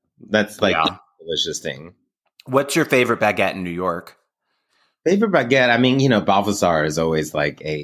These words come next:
Speaker 1: classic. I get it there. And I love going to Italy, you know? It's become my, like, I'm there, like, I know everyone there already.
Speaker 2: We've started going every day that we're in the city, too. And we've lived near it forever and never went.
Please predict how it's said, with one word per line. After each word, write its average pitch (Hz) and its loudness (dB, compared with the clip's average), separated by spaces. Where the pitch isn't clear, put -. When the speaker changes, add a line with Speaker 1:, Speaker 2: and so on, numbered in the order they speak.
Speaker 1:
classic. 73 -4
I 78 -16
get 82 -6
it 78 -6
there. 82 0
And 98 0
I 117 4
love 143 0
going 101 2
to 78 -4
Italy, 71 -10
you 71 -16
know? 85 -10
It's 110 -18
become 139 0
my, 135 4
like, 107 2
I'm 135 0
there, 139 4
like, 120 2
I 117 2
know 120 2
everyone 92 -2
there 78 -4
already. 64 -20
Speaker 2:
We've 127 0
started 120 0
going 107 0
every 90 -2
day 82 -4
that 85 -4
we're 80 -4
in 78 -6
the 82 -10
city, 80 -8
too. 85 -4
And 95 -6
we've 101 -2
lived 101 -2
near 95 0
it - 0
forever 95 0
and 92 -2
never 90 0
went. 82 -6